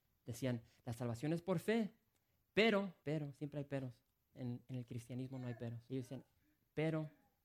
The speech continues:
¿qué dice? "Tienen que agregarle la ley de Moisés". Y es lo que, lo que estamos viendo aquí. Pablo afirma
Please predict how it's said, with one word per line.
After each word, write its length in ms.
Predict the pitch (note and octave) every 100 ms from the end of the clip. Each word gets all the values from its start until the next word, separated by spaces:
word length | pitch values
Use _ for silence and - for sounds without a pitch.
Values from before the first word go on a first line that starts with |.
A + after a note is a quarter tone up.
| _ _ _ _ _ _ -
¿qué 80 | C#3+
dice? 300 | D3 G3+ F3+ - B3
"Tienen 300 | D3+ E3+ E3
que 280 | D#3 F#3 A3 - _ _ _ _ _
agregarle 640 | - B2 A#2+ A#2+ D3+ D3+ D3+
la 140 | B2
ley 340 | A#2+ C3+ C#3+ C#3 _ -
de 100 | A#2+
Moisés". 520 | A#2 A2+ A2+ - - -
Y 120 | B2+
es 60 |
lo 100 | C#3+
que, 120 | C#3 B2 -
lo 140 | B2 B2
que 60 |
estamos 280 | - C#3 C#3+
viendo 180 | C#3 C3+
aquí. 160 | A#2+
Pablo 260 | B2+ D#3 F3+
afirma 480 | D#3+ E3+ F3+ G3